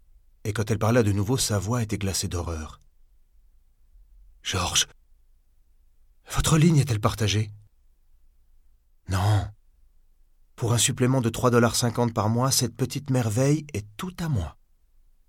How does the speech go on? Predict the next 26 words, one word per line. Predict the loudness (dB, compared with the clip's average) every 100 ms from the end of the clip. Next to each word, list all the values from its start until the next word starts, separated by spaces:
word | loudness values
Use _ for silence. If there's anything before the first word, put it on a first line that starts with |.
| _ _ _ _ _ _ -14
Oh, | -10 -10 -12 -12
Dieu | -6 -2
soit | -2 -4
loué. | -8 -14 -20 _ -20 _ _ _ _ _ -20 -20 _ _ _ _ _ _ _ _ _ -6
Néanmoins, | 0 4 4 4 2 -2 -14 -20 -20 _ _ _ _ -16
ce | -6 2
n'est | 4
pas | 6
un | 4
sujet | 4 2 4
à | 4
aborder | 4 2 0
par | 0 -2
téléphone, | -4 -4 -4 -4 -4 _ _ _ _ _
ni | 2 6
chez | 6 6 4 4
Al | 4 4 4
en | 2
mangeant | 2 0 0
des | 0
prong | -2 -2 0
burgers. | 0 0 0 -2 -4 -10 -20 _ _ _ _ _ _ -20 _ _ _ _ _ -20 _ _ -20 -20 -20 _ -20 _
Pouvez-vous | -4 -2 -2 0
venir | 0 0
pour | -2 -6
dîner ? | -4 -4 -6